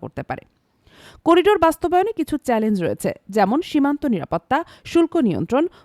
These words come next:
পরিবহন অবকাঠামো উন্নয়ন এবং স্থানীয় জনগণের স্বার্থ রক্ষা। এই চ্যালেঞ্জগুলো মোকাবেলায় বাংলাদেশ ও ভারতের মধ্যে উচ্চ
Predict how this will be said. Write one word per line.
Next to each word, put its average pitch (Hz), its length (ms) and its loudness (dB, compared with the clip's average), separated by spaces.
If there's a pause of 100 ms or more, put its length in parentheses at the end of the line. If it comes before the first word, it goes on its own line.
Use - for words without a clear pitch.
পরিবহন 302 500 2 (180)
অবকাঠামো 202 560 -2 (160)
উন্নয়ন 175 300 0 (100)
এবং 262 140 0 (320)
স্থানীয় 294 360 0 (100)
জনগণের 269 500 -2
স্বার্থ 202 220 -8 (120)
রক্ষা। - 240 -8 (380)
এই 262 140 0
চ্যালেঞ্জগুলো 330 440 0 (120)
মোকাবেলায় 226 520 -2
বাংলাদেশ 254 360 -2
ও - 100 -6
ভারতের 254 340 -4
মধ্যে 254 240 -6 (160)
উচ্চ - 160 -8